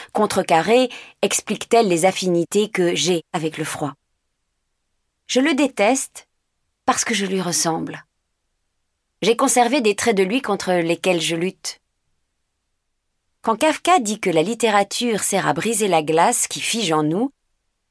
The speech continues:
cela me parle trop. J'écris aussi pour que le gel ne prenne pas en moi. Paradoxe absolu, puisque écrire me plonge dans un froid sans nom. Je reconstitue des conditions d'une hostilité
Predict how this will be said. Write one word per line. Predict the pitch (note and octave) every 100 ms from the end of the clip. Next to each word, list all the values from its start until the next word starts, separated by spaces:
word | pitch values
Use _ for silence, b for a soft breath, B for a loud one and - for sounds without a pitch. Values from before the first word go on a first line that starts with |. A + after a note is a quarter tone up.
| _
cela | - F#3+ F#3
me | F3
parle | D#3+ E3 D#3
trop. | D3 - D#3+ - _ _ _ _ _ _ _ _ _ _ _ _ _
J'écris | F#3 G3+ A#3
aussi | A#3+ A3 B3+
pour | B3+ G#3 -
que | G3
le | F#3
gel | D#3+ G#3 G#3 E3+
ne |
prenne | D#3+ - E3
pas | D#3+ E3+
en | D#3+
moi. | D3+ D3+ D#3 _ _ _ _ _ _ _ _ _
Paradoxe | D#3 D#3+ E3 - -
absolu, | G3 - - E3+ B3+
puisque | G3+ - F3 D#3 B
écrire | - D3+ - A3+
me | F#3
plonge | C#3+ G#3+
dans | F3+ D#3+ D3+
un | D3
froid | - F#3
sans | D#3 D#3+
nom. | G#3 G3 _ _ _ _ _ _ _ _ _
Je | D#3
reconstitue | G3+ D#4+ - F4+ - C4 - D#4
des | G#3+
conditions | - C4+ A#3 A#3+ D4+ D#4
d'une | G3+ G3+
hostilité | B3 - A3 G#3+ -